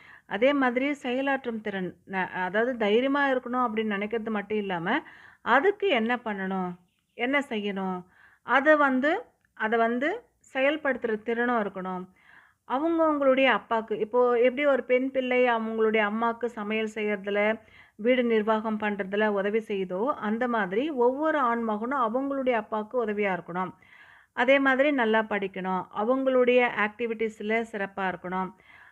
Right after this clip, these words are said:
ஆ, ஒரு ஃபேமிலியை வந்து ரன் பண்ற மாதிரி பொறுப்பா பார்த்துக்கணும். அவங்களுடைய பேரண்ட்ஸை வந்து பார்த்துக்கணும். குடும்ப பொறுப்புகளை வந்து ஏத்துக்கணும். நிறைய சம்பாதிக்கணும். அது வந்து அந்தந்த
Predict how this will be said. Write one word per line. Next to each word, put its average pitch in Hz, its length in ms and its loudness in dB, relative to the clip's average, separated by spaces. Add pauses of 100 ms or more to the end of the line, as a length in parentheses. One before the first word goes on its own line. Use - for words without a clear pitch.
(120)
ஆ, 240 200 4
ஒரு 247 220 8 (160)
ஃபேமிலியை 277 460 0
வந்து 247 360 2
ரன் 233 220 -2
பண்ற 226 320 -2
மாதிரி 214 400 2
பொறுப்பா 233 420 -2
பார்த்துக்கணும். 190 640 -6 (600)
அவங்களுடைய 254 580 6 (100)
பேரண்ட்ஸை 247 500 0
வந்து 220 260 -2
பார்த்துக்கணும். 190 640 -6 (360)
குடும்ப 277 400 2 (240)
பொறுப்புகளை 214 500 -2
வந்து 208 200 0
ஏத்துக்கணும். 196 600 -4 (440)
நிறைய 226 260 4 (100)
சம்பாதிக்கணும். 196 880 -2 (420)
அது 240 220 2
வந்து 247 340 2 (280)
அந்தந்த 262 520 2